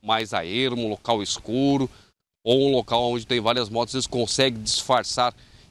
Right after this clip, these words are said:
que estão somente retirando a moto deles para ir embora de algum compromisso e assim cessar essa ação criminosa e evitar que os Três Lagoas continuem tendo prejuízos.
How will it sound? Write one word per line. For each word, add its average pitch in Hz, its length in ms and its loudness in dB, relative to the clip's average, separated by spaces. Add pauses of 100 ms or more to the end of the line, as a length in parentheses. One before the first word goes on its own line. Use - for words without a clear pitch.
que 120 640 0
estão 117 420 -2
somente 120 480 0
retirando 120 480 0
a 110 60 4
moto 113 340 -2
deles 110 280 -8
para 113 360 0
ir 113 200 -2
embora 107 340 0
de 104 80 -4
algum 104 300 -4
compromisso 110 720 -4 (440)
e 113 120 4
assim 117 360 0 (240)
cessar 123 380 0
essa 120 180 -6
ação 123 240 -4
criminosa 113 640 0 (360)
e 117 160 2
evitar 117 400 0
que 127 400 -6
os 151 300 -2
Três 147 200 -6
Lagoas 127 380 -2
continuem 131 600 0 (140)
tendo 135 180 4
prejuízos. 117 960 0